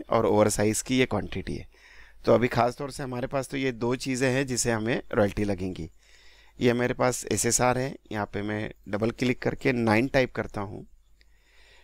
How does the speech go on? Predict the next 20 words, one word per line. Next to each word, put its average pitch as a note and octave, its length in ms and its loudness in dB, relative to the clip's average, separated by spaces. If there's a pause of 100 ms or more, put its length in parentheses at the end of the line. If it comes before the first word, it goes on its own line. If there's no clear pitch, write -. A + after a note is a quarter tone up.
(180)
सैंड B2+ 320 2
के D3+ 120 0
लिए D3+ 120 6
अलग B2+ 220 4
से - 160 0
रॉयल्टी C3+ 300 2
दी B2 220 -2
गई B2+ 180 2
है, B2+ 200 -2 (140)
यहाँ G2 180 -2
पर G2 160 -6
देखिए, G#2 380 -6 (680)
और A2+ 340 2
all C3 220 4
other C3+ 260 4
minerals C3+ 480 -2
के C#3+ 120 -4
लिए C3+ 120 2
अलग A2 240 4
से C#3+ 300 2